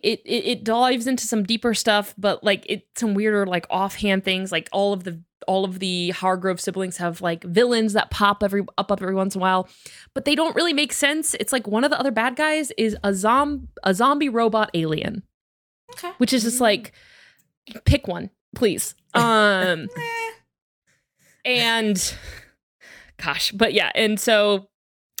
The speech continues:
Speaker 1: yeah, it's just, this is weird. So the, basically, the final point of the Umbrella Academy is the comic glosses over a lot,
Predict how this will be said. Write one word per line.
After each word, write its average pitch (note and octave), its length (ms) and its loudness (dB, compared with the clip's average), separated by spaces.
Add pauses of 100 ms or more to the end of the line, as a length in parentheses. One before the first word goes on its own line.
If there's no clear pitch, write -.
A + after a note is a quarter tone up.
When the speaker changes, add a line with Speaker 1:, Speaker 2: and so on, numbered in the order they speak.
(800)
Speaker 1:
yeah, A#3+ 360 0
it's A3+ 160 -4
just, B3+ 320 -8
this A3+ 160 -6
is A#3 140 -2
weird. D#3+ 240 0 (320)
So B3+ 140 2
the, A3 120 -2
basically, D4+ 500 0 (600)
the G#3 480 6
final C#4+ 260 4
point A#3+ 400 2
of F#3+ 300 4
the G3 80 6
Umbrella F#3 300 4
Academy F3 440 0
is E3+ 300 0
the - 80 -6
comic C4+ 400 2
glosses G#3+ 360 0
over B3+ 220 2
a F#4+ 80 2
lot, A3+ 320 2